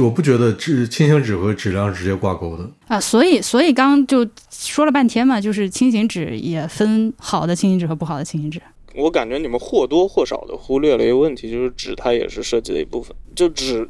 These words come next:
Speaker 3: 纸不是
Speaker 2: 那当然了。
Speaker 3: 出版商挑的，就是，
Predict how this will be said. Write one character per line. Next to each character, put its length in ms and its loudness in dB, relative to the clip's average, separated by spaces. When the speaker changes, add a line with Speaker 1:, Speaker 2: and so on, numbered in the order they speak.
Speaker 3:
纸 80 6
不 80 8
是 80 2
Speaker 2:
那 160 4
当 160 4
然 120 2
了。 60 2
Speaker 3:
出 80 2
版 100 0
商 240 -2
挑 220 -4
的， 160 -8
就 180 0
是， 540 0